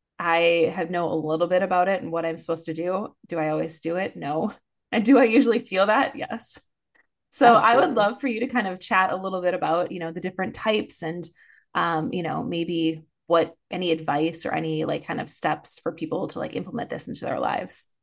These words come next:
Speaker 2: Yeah. Um, if it's okay, I just even wanna speak to what you say, because
Speaker 1: Yeah.
Speaker 2: what you've said about being a projector and, like, "Do I know it? And then do I do it?" kind of thing. It's, it's a human design experiment. So we're
Speaker 1: Mm.
Speaker 2: supposed to play with it. And, like, you can't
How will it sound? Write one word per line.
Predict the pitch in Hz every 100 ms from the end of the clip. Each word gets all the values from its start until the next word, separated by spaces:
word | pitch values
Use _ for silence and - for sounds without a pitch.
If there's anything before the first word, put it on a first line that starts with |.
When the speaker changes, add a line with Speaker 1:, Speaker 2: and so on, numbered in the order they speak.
| _ -
Speaker 2:
Yeah. | 196 214 - - _ - - - -
Um, | 196 190 180 170 156 147 - _ _ _ -
if | 190
it's | 190 185
okay, | - 180
I | 175 165
just | 156
even | 160 151
wanna | 147 139
speak | - - 151
to | 160
what | 156 -
you |
say, | - - 160 98 110 190
because | 190 175 -
Speaker 1:
Yeah. |
Speaker 2:
what | 160 170
you've | 143 151
said | 185 165
about | 156 151
being | 147 156
a | 151
projector | - 151 151 - 156
and, | 151
like, | 151 143 135 _ - -
"Do | 165
I | 147
know | 147 156 165
it? | 156
And |
then | 151 151
do | 147
I | 139
do | 139 165
it?" | 156 135 -
kind | - 139
of |
thing. | - - 139
It's, | - - - - - _ _
it's | 196 226
a |
human | 220 196 180 180
design | 175 156 151
experiment. | 147 - - 147 143 - - -
So | -
we're | 160
Speaker 1:
Mm. | 156
Speaker 2:
supposed | 180 175 170 160 160 -
to |
play | 170 - 143
with | 135 -
it. | 143 - _ -
And, | 170
like, | 160 -
you | 156
can't | - - 170 165